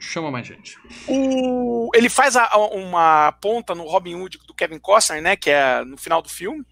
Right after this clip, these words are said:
Speaker 2: né?
Speaker 1: Chega de Robin Hood, Paradão.
Speaker 2: É, e, e é isso, cara. É isso daí.
Speaker 1: É isso aí. Então esse, essa foi a carreira do Sir Sean Connery.
Speaker 2: Sean
Speaker 1: Que Deus o
Speaker 2: Connery.
Speaker 1: tenha.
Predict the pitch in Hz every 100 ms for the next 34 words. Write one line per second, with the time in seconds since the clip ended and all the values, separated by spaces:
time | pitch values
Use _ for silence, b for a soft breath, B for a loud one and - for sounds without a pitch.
0 | - 165 156 - _ _ _ _ - 202
1 | 190 180 185 147 135 117 110 113 - _
2 | _ _ _ - 127 143 160 294 370 370
3 | 427 480 254 226 - - - - - -
4 | 165 190 - 175 175 180 208 202 - 120
5 | 123 B B - 247 277 262 - 240 220
6 | 220 220 - 147 147 160 160 - 139 127
7 | 117 110 - 131 135 135 127 127 127 -
8 | - 160 156 165 _ - 143 127 131 127
9 | 127 123 - 143 147 151 156 147 135 -
10 | 123 123 123